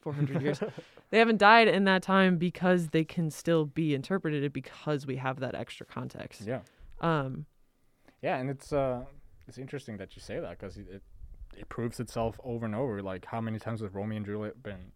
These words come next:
Speaker 2: remade?
Speaker 1: Yeah.
Speaker 2: Like, or, you know, a
Speaker 1: Yeah.
Speaker 2: new iteration of it. And the, the source material is the same, but, you know, it's been adapted so many times.
Speaker 1: Mm-hmm. And then the other example that I think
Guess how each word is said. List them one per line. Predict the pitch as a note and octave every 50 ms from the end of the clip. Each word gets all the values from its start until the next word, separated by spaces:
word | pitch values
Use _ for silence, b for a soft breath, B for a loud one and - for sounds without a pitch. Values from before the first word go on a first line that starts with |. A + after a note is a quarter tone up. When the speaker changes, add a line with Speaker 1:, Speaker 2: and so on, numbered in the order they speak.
| _ _ _ _ _ _ -
Speaker 2:
remade? | G#2 G#2 G#2+ G#2 G2 A2+ G#2+ F#2 - - -
Speaker 1:
Yeah. | - D#3+ C#3+ - - G2
Speaker 2:
Like, | F#2+ F2+ F2+ -
or, | G2+ G#2 F#2+ E2+ E2+ - - _ _ -
you | G#2+
know, | F#2+ F#2 F#2
a | G2 G2+
Speaker 1:
Yeah. | G2 A2 A2+
Speaker 2:
new | A2+
iteration | G#2+ G2 G2+ F#2+ F#2+ - - - A#2+ F2+
of | E2+ E2
it. | D#2 F2+ - -
And | G#2 G#2 b b b b b b b b b b b b -
the, | A#2+ C3 C#3+ - -
the | D3 C#3+ -
source | - - B2 D3+ F#3 - -
material | - - G#2 F#2 F2+
is | - -
the | G#2 G2+
same, | - - B2 E3 G#3 A#2 F2+
but, | F2+ E2 E2+
you | F#2+
know, | F#2+ F#2+
it's | F#2+ - -
been | G2 F2+
adapted | F2+ F2+ F2 F#2 A2+ - - F#2+ F#2
so | - G#2
many | F#2+ F#2 F2+
times. | F2+ - - C3 B2+ G2+ - - _ -
Speaker 1:
Mm-hmm. | G3+ G3+ G3 F#3+ F3+ F3 - _ b b b b b b b b b
And | G#3 A3+
then | B3+ C#4 D4+
the | D#4 C#4+ -
other | F3+ G#3 A3 A#3+ B3 B3+ B3
example | - G#3 A3 G#3 G3 A3 A3 A#3 A3 - A#3 A3+ A3
that | F#3+ F#3 F3+
I | F#3 F#3+
think | F#3+ - G#3 G3+ G3 F#3+ - -